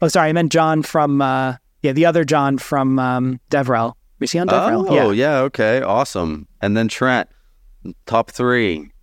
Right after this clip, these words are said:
Speaker 2: Anybody watching this, you need to step up your game.
Speaker 1: I'm always surprised that Trent is that high, 'cause he has way fewer answers than I do.
Speaker 2: <laughs> Maybe he just has
Speaker 1: I guess
Speaker 2: better
Speaker 1: he's just that
Speaker 2: quality than
Speaker 1: good.
Speaker 2: you, man.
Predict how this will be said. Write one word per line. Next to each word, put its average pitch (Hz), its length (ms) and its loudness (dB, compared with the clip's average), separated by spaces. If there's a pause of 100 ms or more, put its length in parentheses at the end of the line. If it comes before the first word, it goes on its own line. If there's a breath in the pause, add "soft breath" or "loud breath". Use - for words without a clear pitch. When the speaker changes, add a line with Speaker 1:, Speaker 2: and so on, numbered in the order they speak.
Speaker 2:
Anybody 131 400 0
watching 120 400 0
this, 131 420 -4 (600)
you 92 120 -4
need 104 120 0
to 95 60 -4
step - 240 -4
up 92 140 -2
your 87 80 -4
game. 80 340 -2 (1500 loud breath)
Speaker 1:
I'm 143 140 0
always 285 180 0
surprised - 340 0
that 131 100 0
Trent 151 240 -4
is 131 120 -2
that 135 200 0
high, 131 160 -2
'cause 131 200 -6
he 185 100 0
has 170 180 2
way 139 320 0
fewer 143 340 0
answers 135 360 -2
than 127 140 -2
I 131 160 2
do. 120 360 -2
Speaker 2:
<laughs> - 320 -20 (420 soft breath)
Maybe 135 200 2
he 143 160 0
just 139 160 -4
has 139 80 0
Speaker 1:
I - 20 2
guess 135 80 -2
Speaker 2:
better 135 120 4
Speaker 1:
he's 123 80 0
just 120 100 0
that 127 40 0
Speaker 2:
quality 147 200 2
than - 120 0
Speaker 1:
good. 90 60 -2
Speaker 2:
you, 85 60 -2
man. 90 300 -2